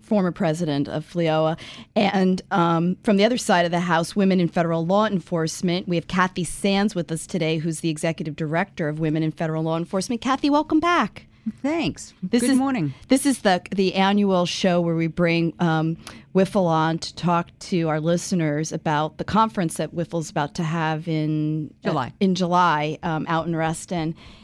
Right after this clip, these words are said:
Speaker 1: And, um, and I want to preempt that discussion. I said to both my guests, um, both of whom, um, you know, are my friends, it's always nice to see both of you.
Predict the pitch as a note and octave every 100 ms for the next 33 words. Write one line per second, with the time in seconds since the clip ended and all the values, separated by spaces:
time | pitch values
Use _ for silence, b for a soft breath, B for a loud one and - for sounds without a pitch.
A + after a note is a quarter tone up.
0 | B F#3+ E3+ E3 D#3+ D#3+ D#3 D#3 D#3+ E3
1 | b b b F3+ F3 F3+ F3 - - G3+
2 | G#3+ C4+ - F#3 E3 - E3+ - F3 D#3
3 | - E3+ D#3+ D#3 F3 - - E3+ - E3+
4 | D#3 D#3+ D#3 - - B B F3+ E3 D#3+
5 | - F3+ B3 A#3 F#3+ F3+ E3 - E3 D#3+
6 | D#3 - F#3 E3 D3+ D#3 E3 D#3+ E3+ E3
7 | D#3+ F3 E3 E3 D3+ - E3+ - E3+ D#3+
8 | D#3+ E3+ E3+ D#3